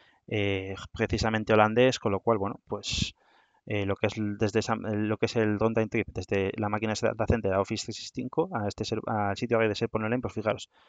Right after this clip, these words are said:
veinte con cuarenta y uno milisegundos de mínimo y de máximo veintitrés con ochenta. Y finalmente vamos a hacer una prueba desde mi equipo local.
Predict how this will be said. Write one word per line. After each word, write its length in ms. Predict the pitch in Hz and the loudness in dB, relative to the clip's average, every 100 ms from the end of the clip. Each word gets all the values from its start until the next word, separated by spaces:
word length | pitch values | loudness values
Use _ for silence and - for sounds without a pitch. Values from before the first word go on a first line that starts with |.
| - | -6
veinte 240 | 117 107 110 | -4 -2 -2
con 120 | 110 | 0
cuarenta 300 | 113 107 113 | 0 2 0
y 40 | |
uno 100 | 113 | -2
milisegundos 540 | 110 104 - 110 127 127 | -2 -6 -4 -4 -4 -4
de 80 | |
mínimo 380 | 156 156 147 156 - - - - | -4 -4 -4 -6 -10 -20 -14 -6
y 80 | |
de 80 | 107 | -4
máximo 380 | 101 104 127 127 | -4 -4 -2 0
veintitrés 420 | 104 95 101 104 | 0 -2 -6 -4
con 140 | - 104 | -6 -8
ochenta. 360 | - 95 - - - - - | -10 -14 -20 -20 -20 -8 -4
Y 100 | 156 | 2
finalmente 560 | 175 165 170 156 175 - | 6 6 4 4 2 0
vamos 260 | 127 120 123 | 0 2 2
a 40 | |
hacer 220 | - 131 - | 2 2 2
una 240 | 143 143 | -2 -2
prueba 340 | 123 143 123 - - _ _ _ _ _ _ | 0 0 0 -4 -16 _ _ _ _ _ _
desde 220 | - 113 | 0 0
mi 80 | 104 | 0
equipo 260 | 98 113 98 | -2 0 -2
local. 320 | 92 95 - | -2 -8 -12